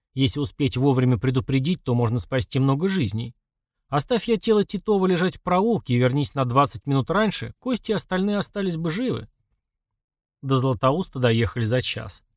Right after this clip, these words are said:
Твари постоянно встречались на дороге, но я старался не обращать внимания. Обычные зараженные теперь малоопасны. Мутанты гораздо страшнее.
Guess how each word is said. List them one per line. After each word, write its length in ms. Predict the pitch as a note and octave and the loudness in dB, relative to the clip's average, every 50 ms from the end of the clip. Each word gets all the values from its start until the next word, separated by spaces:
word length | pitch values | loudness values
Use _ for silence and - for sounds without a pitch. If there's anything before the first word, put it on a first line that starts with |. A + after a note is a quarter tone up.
| _ _ _ _ _ _ _ _ - | _ _ _ _ _ _ _ _ 2
Твари 200 | D3+ A3 B3 C4 | 4 4 4 4
постоянно 520 | - - F3+ - - G3 G3 G#3+ G#3+ G#3+ | 0 -2 -6 -6 -2 0 0 2 2 0
встречались 540 | F3 - - F3 F3 - - G3+ G3+ F3 - | -2 -2 -4 -4 -4 -2 -2 -2 -2 -2 -2
на 100 | - F#3+ | -2 0
дороге, 420 | F3 F3+ D#3 C#3 C#3 C3+ C3 C3 B2+ | 2 4 4 4 4 4 2 2 2
но 80 | B2+ | 2
я 140 | B2+ B2+ A#2 | 2 2 0
старался 460 | - - C#3 C3+ C3+ B2+ - - C#3 | 0 0 2 2 2 2 0 -2 -2
не 60 | C#3 | -2
обращать 500 | C3 B2 B2+ B2+ B2 - - B2+ G2+ - | 0 2 2 2 2 2 0 -2 -2 -2
внимания. 500 | C#3 D3+ D#3+ C3+ A2 G#2+ G2+ G2 - - - _ _ _ _ _ _ _ _ _ _ | -2 -2 0 0 0 0 -2 -4 -6 -8 -14 _ _ _ _ _ _ _ _ _ _
Обычные 500 | - C3 C3 C3 C#3 C3+ - - C3+ B2+ | 0 2 4 4 4 2 0 0 -2 0
зараженные 580 | A#2 B2 B2+ B2+ B2 A2+ A#2 C#3+ C#3+ C#3 B2+ G#2+ | 2 2 4 4 4 4 2 2 2 2 2 0
теперь 260 | - - - C3 B2+ | -2 -2 -2 0 2
малоопасны. 840 | B2+ B2+ B2 A#2+ A#2+ C3 D3 - - G#2 F#2+ - - - A#2+ A#2+ - - _ _ _ - | 4 4 4 4 4 2 2 0 -4 -8 -8 -8 -8 -10 -12 -12 -14 -16 _ _ _ -6
Мутанты 460 | D3 E3+ - - G3 F3 C#3+ F3+ E3+ | -4 -2 0 2 0 0 0 -2 0
гораздо 400 | D3+ E3 D#3+ D#3 C#3 B2 B2 A2+ | 2 4 4 4 4 2 0 -4
страшнее. 640 | - - C#3 E3+ F3+ - - C#3 G#2+ A2+ C3 - | -4 -2 -2 -2 -2 -4 -4 -6 -6 -8 -8 -12